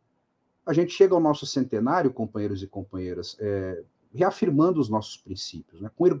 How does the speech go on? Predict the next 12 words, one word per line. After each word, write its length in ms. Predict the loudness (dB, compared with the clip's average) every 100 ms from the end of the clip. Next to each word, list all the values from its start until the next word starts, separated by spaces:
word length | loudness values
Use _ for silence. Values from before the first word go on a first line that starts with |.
| 10
orgulho 540 | 10 10 4 4 4
da 140 | 2
nossa 260 | 2 0 -2
trajetória. 640 | -4 -4 -2 -4 -8 -10 -14 _ _ _ _ _ _ _ _ _ _ -12
Extraímos 800 | 0 4 6 6 4 2 0 -10 _ _ _
experiências 1080 | -6 2 8 8 8 4 4 0 0 -2 0
dos 260 | 0 2
nossos 540 | 2 0 0 -4 0 4
erros, 420 | 6 6 4 -2
dos 220 | -2 -2
nossos 340 | -2 -4 -4
acertos. 580 | -6 -4 -2 -2 -4 -20